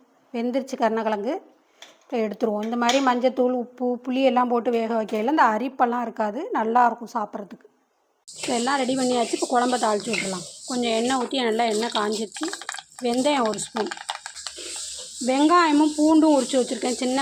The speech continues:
வெங்காயமும் பூண்டும், அதையும் போட்டுக்கலாம். வெங்காயம் பூண்டு இந்த அளவுக்கு சவந்த பிறகு ஒரு,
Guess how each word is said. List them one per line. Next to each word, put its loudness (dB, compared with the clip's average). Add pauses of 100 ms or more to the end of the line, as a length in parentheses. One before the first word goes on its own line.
வெங்காயமும் 0
பூண்டும், 0
அதையும் 0
போட்டுக்கலாம். -8 (3750)
வெங்காயம் 4
பூண்டு -2
இந்த 0
அளவுக்கு 2
சவந்த 2
பிறகு -4 (1900)
ஒரு, 2